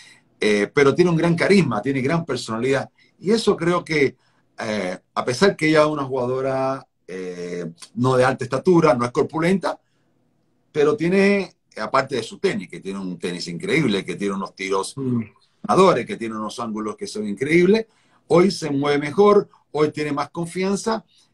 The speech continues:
Speaker 1: eh, hoy ha logrado muchas cosas y, y creo que eso le ha hecho a ella quizá tener ese confidence, ¿no? Para ganarle a este tipo de jugadoras,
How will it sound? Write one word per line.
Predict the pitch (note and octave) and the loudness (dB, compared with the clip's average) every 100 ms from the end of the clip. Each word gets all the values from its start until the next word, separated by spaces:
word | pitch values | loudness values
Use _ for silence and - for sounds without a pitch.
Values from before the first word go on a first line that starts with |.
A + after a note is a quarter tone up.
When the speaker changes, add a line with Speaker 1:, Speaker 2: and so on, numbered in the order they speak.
| _ - | _ -6
Speaker 1:
eh, | A#2+ B2 | -6 -2
hoy | D3 | -2
ha | D#3+ | 0
logrado | D3+ D#3+ D#3 | 0 -2 -2
muchas | D3+ F#3 | -6 -6
cosas | - G#3 G#3+ G3 | 0 0 0 -2
y, | C#3 C3 - | -4 -6 -12
y | C#3 | -10
creo | G3+ B3+ | -8 -6
que | A#3+ | -4
eso | F3 G3+ | 2 2
le | D#3+ | 4
ha | C#3+ D3+ | 2 0
hecho | D3+ C#3+ | -2 -2
a | |
ella | D3 D3+ | 0 -2
quizá | C3+ B2+ C#3 E3 F3+ _ _ _ _ _ | -8 -6 -2 -2 -4 _ _ _ _ _
tener | A2+ C#3 | -6 -4
ese | D#3 D3+ | -4 -6
confidence, | C#3 C#3 A2 A#2 D#3+ C3+ - - | -6 -8 -4 0 0 -2 -8 -4
¿no? | A#2+ D#3+ | -2 0
Para | D3 A2 | 0 -2
ganarle | G2+ G#2+ C3+ A#2+ | -2 -2 -4 -6
a | |
este | A#2 | -8
tipo | A#2 G#2+ G2+ | -8 -6 -6
de | F2 | -4
jugadoras, | F#2 C#3+ G#2+ | 0 2 2